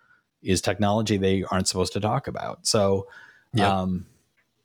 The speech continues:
Speaker 1: all those layers feel like they're already built in the moment we see those characters emerge. Another thing that you get from doing what they did by bringing in existing characters, particularly Pike,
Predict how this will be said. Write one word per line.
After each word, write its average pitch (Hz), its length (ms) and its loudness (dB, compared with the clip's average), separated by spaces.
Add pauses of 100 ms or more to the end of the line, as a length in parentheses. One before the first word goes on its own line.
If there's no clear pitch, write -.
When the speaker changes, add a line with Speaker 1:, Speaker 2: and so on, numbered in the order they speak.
(420)
Speaker 1:
all 120 240 2
those 113 280 2
layers 92 760 0
feel 98 420 4
like 90 440 0 (640)
they're 101 520 2 (600)
already 113 340 2
built 101 460 0
in 90 420 -6
the 90 80 -8
moment 90 340 -8
we 85 100 -8
see 95 180 -4
those 85 200 -8
characters 87 460 -12
emerge. 82 420 -10
Another 113 300 2
thing 101 280 -2
that 95 120 -2
you 98 140 -4
get 95 440 0
from 92 480 0 (540)
doing 110 300 4
what 98 180 0
they 95 140 4
did 92 360 2
by 87 120 2
bringing 98 500 2
in 90 400 0
existing 87 520 0
characters, 87 560 0
particularly 92 640 -2
Pike, - 560 -6